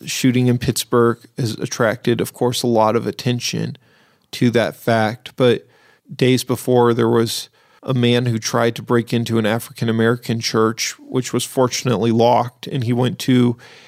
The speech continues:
a grocery store in Kentucky and shot the first two black people he saw just because they were black. And we saw another man who sent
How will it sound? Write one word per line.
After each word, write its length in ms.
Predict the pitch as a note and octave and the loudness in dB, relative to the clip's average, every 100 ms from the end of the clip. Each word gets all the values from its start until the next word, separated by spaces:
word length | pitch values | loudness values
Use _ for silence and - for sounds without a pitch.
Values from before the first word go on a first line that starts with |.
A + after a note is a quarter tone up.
| _ | _
a 100 | - | -8
grocery 380 | B2 C3 C3+ D3 | 0 2 2 0
store 280 | B2 - A#2+ | -2 0 0
in 60 | A#2+ | -2
Kentucky 680 | B2 B2 A#2+ - A#2 A2+ | -4 -2 -2 -2 -4 -2
and 140 | G2 B2 | -4 -4
shot 280 | - A2+ - | -2 -2 -4
the 80 | |
first 380 | - B2 A#2+ - | -6 -4 -4 -4
two 260 | - A#2 A2+ | -2 0 0
black 400 | A#2+ A#2+ A#2 - | 0 0 -2 -6
people 360 | C3 A#2 A#2 G#2+ | -4 -4 -4 -4
he 100 | G#2 | -4
saw 500 | - A#2+ A#2 A#2 A#2+ _ _ _ - | -4 -2 0 -2 -6 _ _ _ -8
just 240 | C3 - | -6 -4
because 280 | B2+ B2+ A2+ | -2 0 0
they 100 | A#2+ | 2
were 120 | A2 | 2
black. 580 | A2 A2+ A#2 G2 D#2+ - - | 2 2 2 2 -4 -12 -8
And 600 | C3 A2 A2 A2 A2+ - _ _ _ _ | -2 0 0 0 -4 -8 _ _ _ _
we 120 | B2+ | -8
saw 340 | C3+ - A#2 A#2+ | -2 2 4 2
another 340 | A#2+ A#2 A#2+ | 2 2 2
man 340 | A#2+ A2 G#2+ A2 | 2 2 2 0
who 120 | A2 | -2
sent 440 | - A#2+ A#2 G2+ | -2 0 0 -2